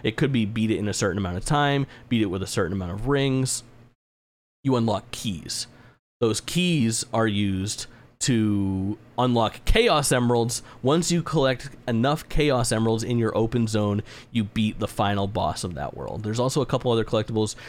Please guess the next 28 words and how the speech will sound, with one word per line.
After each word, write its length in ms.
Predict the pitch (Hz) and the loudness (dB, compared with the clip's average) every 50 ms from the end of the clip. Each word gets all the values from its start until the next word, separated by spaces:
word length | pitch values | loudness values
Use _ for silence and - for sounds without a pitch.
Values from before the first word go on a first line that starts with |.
| - - | -10 -6
You're 100 | 113 104 | -6 -2
collecting 380 | - 113 107 101 - 101 104 104 | 0 0 -2 0 0 -2 -2 0
memories 560 | 101 104 104 104 104 104 104 104 107 - - | 0 0 0 0 0 0 0 -2 -2 -4 -6
for 400 | - - - 107 104 98 98 98 | -6 -4 -2 -2 0 0 0 -2
the 80 | 95 95 | -4 -6
character 600 | - - - 120 120 117 113 - 127 117 117 117 | -8 -4 -2 0 0 0 -2 -2 0 0 0 0
for 140 | - - 120 | -2 -2 -2
that 200 | 104 107 107 107 | -2 0 -2 -2
zone, 380 | 113 113 107 107 107 104 107 110 - - - - - _ _ _ | -2 -2 -2 0 0 -2 -4 -4 -8 -14 -20 -20 -20 _ _ _
and 160 | 98 101 101 | -4 -2 0
then 180 | 101 101 95 | 0 0 0
that 200 | 95 98 95 - | 0 -2 -2 -2
character's 420 | - - 98 95 95 - 98 95 98 | -4 -4 -4 -2 -2 -4 -6 -6 -6
assisting 380 | 92 - - 101 - - 92 | -8 -6 -6 -6 -6 -6 -6
you 280 | 95 95 92 92 92 - | -6 -6 -6 -6 -6 -6
on 200 | - 90 90 90 | -6 -8 -8 -6
your 100 | 92 95 | -8 -6
journey, 360 | 104 110 104 101 101 101 101 | -4 -2 -2 -2 -2 -2 -2
unlocking 380 | 95 90 90 85 - - 90 92 | -4 -4 -6 -8 -8 -8 -8 -8
more 160 | 85 80 87 | -8 -8 -8
of 60 | 82 | -8
the 60 | 80 | -10
story. 440 | - - - 98 95 98 95 95 95 - - - - - - | -8 -6 -4 -2 -2 -2 -2 -2 -4 -6 -12 -20 -20 -20 -4
But 240 | - 104 95 - - | -2 0 0 0 -2
for 100 | - 135 | -2 0
the 60 | 117 113 | 0 2
most 260 | 113 117 131 127 - | 2 2 2 0 0
part, 280 | - 123 110 104 101 | 0 2 2 2 0